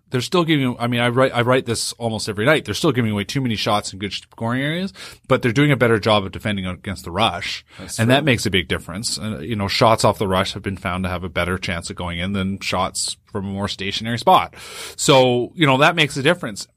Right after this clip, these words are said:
Speaker 1: And, you know, he, they're creating goal. You know, we, we've asked Green time and again about finishing, and time and again he said,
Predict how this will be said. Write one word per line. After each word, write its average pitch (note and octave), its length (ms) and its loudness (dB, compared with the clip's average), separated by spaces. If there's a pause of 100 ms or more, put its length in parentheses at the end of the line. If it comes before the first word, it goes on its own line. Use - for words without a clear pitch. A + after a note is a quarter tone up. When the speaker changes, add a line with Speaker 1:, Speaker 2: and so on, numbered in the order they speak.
(240)
Speaker 1:
And, C#3 360 0
you F3+ 80 -4
know, D3+ 200 2
he, D3+ 360 -12
they're D3+ 140 0
creating D#3+ 480 2
goal. C#3 400 2
You A#2 220 -4
know, A#2+ 80 -2
we, A#2+ 200 -4 (100)
we've B2+ 220 4
asked A#2+ 320 4
Green B2 360 -4
time A#2+ 280 -2
and C#3 120 -2
again C3+ 340 2
about F2+ 360 -6 (180)
finishing, B2+ 580 -6
and F#2 360 -10
time F#2 280 2
and A#2+ 80 0
again G#2+ 260 2
he G#2+ 120 -2
said, G#2+ 400 -2